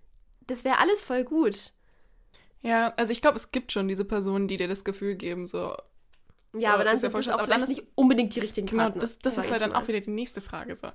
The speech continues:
Speaker 1: Jemand, der dir das Gefühl gibt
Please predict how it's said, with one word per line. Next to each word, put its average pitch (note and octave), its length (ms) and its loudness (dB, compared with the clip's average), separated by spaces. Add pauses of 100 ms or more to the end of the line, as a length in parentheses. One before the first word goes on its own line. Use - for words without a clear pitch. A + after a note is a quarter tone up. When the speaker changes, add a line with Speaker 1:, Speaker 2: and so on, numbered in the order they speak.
(840)
Speaker 1:
Jemand, B3 300 4
der A#3+ 80 8
dir A#3+ 160 8
das A3+ 100 4
Gefühl C4+ 380 0
gibt D4 400 0